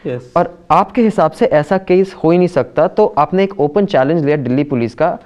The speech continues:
Speaker 2: when they said they have an airtight case on the Delhi rape case, there are no airtight cases।
Speaker 1: यस।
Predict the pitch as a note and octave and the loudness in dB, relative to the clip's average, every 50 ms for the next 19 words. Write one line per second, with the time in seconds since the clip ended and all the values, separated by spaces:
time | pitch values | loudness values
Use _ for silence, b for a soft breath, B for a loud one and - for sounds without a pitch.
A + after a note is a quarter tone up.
0 | b b b b b b B2+ C3+ D#3+ F3+ E3+ - F3+ F3+ F3 E3+ D3+ D#3 E3 F#3+ | b b b b b b 0 0 2 0 0 0 0 0 0 0 0 0 0 0
1 | F#3 - - C3+ C#3 D3+ D3+ F#3 F3+ F#3 F3+ F#3 - D3 C#3+ D3+ D3 F3 E3 C#3+ | -2 -2 -2 0 0 0 0 0 0 0 0 -2 -2 -2 -2 0 0 0 0 0
2 | A2+ A#2 B2 C3+ C#3 A#2+ A2+ G#2 G2+ - - G#2+ F2+ D#2 - - - A#2+ C3+ D3+ | 0 0 0 0 0 0 0 -2 -4 -4 -6 -6 -6 -6 -6 -8 -2 0 2 2
3 | E3+ F3 D#3+ F3+ F#3 D#3 C3+ C3+ C#3 C3+ C3+ - A#2+ G#2+ G2+ - G2 F#2+ F#2+ - | 4 4 2 2 2 2 2 2 0 0 0 -2 -4 -4 -4 -6 -8 -10 -10 -10
4 | - B2 B2 B2+ - | -10 -10 -10 -12 -14